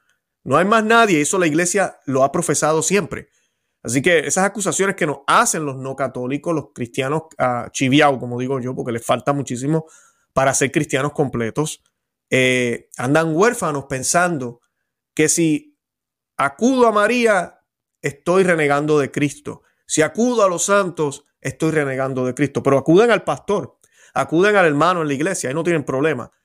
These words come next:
Pero no quieren acudir a alguien que está más cerca de Dios, que si creemos en la vida eterna, sabemos que están en las glorias eternas ahorita mismo, los santos, ¿cómo no voy a acudir a ellos a pedir ayuda? Eso es lo que hacemos los católicos.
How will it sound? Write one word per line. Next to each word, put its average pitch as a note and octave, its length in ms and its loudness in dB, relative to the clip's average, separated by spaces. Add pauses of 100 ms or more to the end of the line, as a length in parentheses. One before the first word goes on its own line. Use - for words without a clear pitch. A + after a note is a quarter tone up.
(140)
Pero D3 200 2
no C#3 120 0
quieren G#3 240 2
acudir G3+ 400 0
a G3 140 6
alguien E3 400 -2
que - 80 -8
está D3 180 0
más E3 140 -2
cerca F#3 340 2
de G3 120 2
Dios, B2+ 360 -4 (340)
que C#3 80 0
si C3 160 -2
creemos C3 340 -2
en G3+ 80 2
la E3+ 120 4
vida E3+ 240 2
eterna, C3+ 500 0
sabemos D#3 420 -2
que E3+ 60 -6
están D#3 420 -2
en E3 200 -4
las B2+ 160 -4
glorias D3 340 -2
eternas D3 400 -4
ahorita C3+ 380 -2
mismo, D#3 280 -2
los A#2 140 -6
santos, - 480 -4 (320)
¿cómo E3+ 240 4
no G3 100 6
voy C3 200 0
a D3 40 2
acudir D3 360 0
a F#3 160 4
ellos C#3+ 340 -2
a B2+ 140 -8
pedir A#2+ 280 -10
ayuda? A#2+ 480 -8
Eso F#3 200 -4
es A#3+ 40 0
lo A3 80 2
que F#3+ 60 2
hacemos D#3+ 260 2
los F#3 120 2
católicos. C3+ 580 0